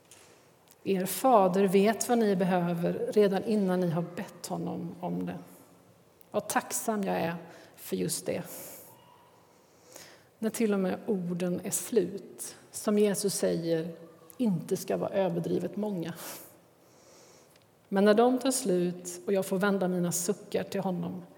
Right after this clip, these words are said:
tänk att då veta att min fader i himlen, han vet.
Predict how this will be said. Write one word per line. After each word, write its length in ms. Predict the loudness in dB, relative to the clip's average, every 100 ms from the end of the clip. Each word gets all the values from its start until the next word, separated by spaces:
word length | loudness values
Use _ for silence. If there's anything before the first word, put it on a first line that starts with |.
| -20 -20 -20 _ _
tänk 300 | 0 2 2
att 140 | 0 -2
då 80 | -2
veta 560 | -2 -2 -8 -10 -10 -8
att 200 | -12 -8
min 160 | -8 -6
fader 580 | -2 0 0 -2 -2
i 40 | -4
himlen, 800 | -2 -2 0 -2 -4 -6 -8 -10
han 340 | -8 -4 -4
vet. 640 | -2 -4 -4 -14 -16 -14 -14